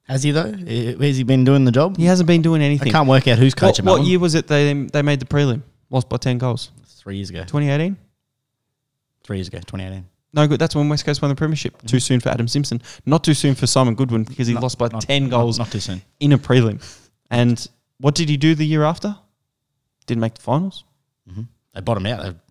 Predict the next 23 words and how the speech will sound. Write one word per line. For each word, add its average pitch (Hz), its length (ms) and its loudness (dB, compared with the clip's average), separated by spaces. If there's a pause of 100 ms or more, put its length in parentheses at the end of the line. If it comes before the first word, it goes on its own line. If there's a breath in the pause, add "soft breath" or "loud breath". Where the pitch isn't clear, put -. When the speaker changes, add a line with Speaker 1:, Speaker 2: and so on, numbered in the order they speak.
Speaker 1:
bottom 104 180 -4
four. 127 220 -6 (460)
Speaker 2:
And 117 200 0
what 117 80 4
did 117 100 4
they 120 120 6
do 127 300 0 (340)
Speaker 1:
Last 110 180 -4
Speaker 2:
last 135 100 4
Speaker 1:
year 123 80 2
they 160 60 2
Speaker 2:
year? 170 60 2
Speaker 1:
finished 113 200 -2
tenth. 156 280 -8 (300)
Speaker 2:
Yeah, 151 160 -6 (280)
not 139 240 2
good 123 120 2
enough. 113 360 -2 (240)
Not 135 240 0
good 131 120 0
enough 120 240 0
at 120 160 4
all. 117 240 0